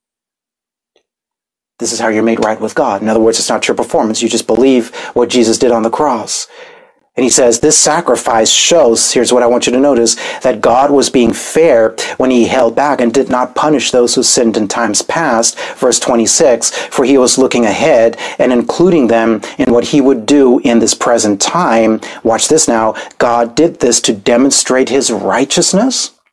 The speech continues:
That's his just nature. "For he himself is fair and just, and he makes sinners right in his sight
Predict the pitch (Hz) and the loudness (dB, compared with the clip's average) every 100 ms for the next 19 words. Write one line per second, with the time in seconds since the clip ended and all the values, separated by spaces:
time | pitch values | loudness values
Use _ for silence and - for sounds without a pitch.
0 | _ _ _ _ _ _ _ - - - | _ _ _ _ _ _ _ -20 -4 -2
1 | 127 127 113 139 123 - 123 120 156 175 | 0 -2 0 0 0 2 0 2 0 0
2 | 214 _ - - _ - - - - 123 | -2 _ -20 -20 _ -20 -20 -4 0 2
3 | 160 151 165 - 170 151 123 98 - - | 2 2 2 2 2 2 0 -2 -4 -2
4 | 165 143 117 117 - 123 110 101 139 131 | 0 2 2 0 -2 -2 0 0 2 2
5 | 107 - - - - - - - _ 131 | 2 -2 -4 -10 -20 -20 -20 -20 _ -4
6 | 120 135 127 127 - - - - 156 135 | 0 2 2 2 0 -2 -2 2 2 2
7 | 113 110 - 107 113 123 127 - _ 120 | 2 0 -2 0 0 0 -2 -6 _ 0
8 | 117 120 123 - 131 104 101 | 2 0 0 0 2 0 -2